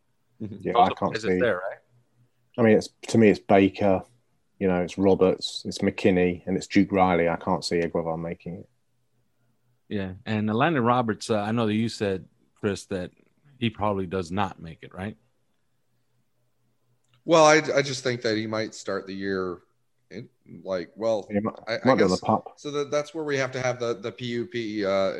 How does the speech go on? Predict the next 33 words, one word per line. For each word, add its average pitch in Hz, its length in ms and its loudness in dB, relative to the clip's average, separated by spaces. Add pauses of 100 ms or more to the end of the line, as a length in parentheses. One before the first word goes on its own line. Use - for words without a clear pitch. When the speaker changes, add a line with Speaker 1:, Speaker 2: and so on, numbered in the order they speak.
(480)
Speaker 1:
discussion, 90 800 -12
you 98 100 -14
know, 90 80 -14
from 92 200 -16
a 85 60 -14
question 92 500 -12
in, 90 200 -16
uh, 87 300 -14
in 85 120 -18
Patreon. 113 440 -14 (1200)
Does 143 240 -4
he 156 80 -10
start, 143 520 -2
does 127 180 -6
he 120 100 -10
start 131 600 0
training 117 440 -4
camp 85 320 -12 (460)
on 95 220 -8
that, 90 240 -6 (680)
that, - 260 -6
I 117 80 -2
mean, 123 160 -2
is, 127 220 0
is 143 240 4
he 170 140 -4
ready 156 280 0
to 143 60 -8
go 139 180 -2
right 131 240 -4
now? 90 280 -8
Is 95 200 -8
a, 101 140 -6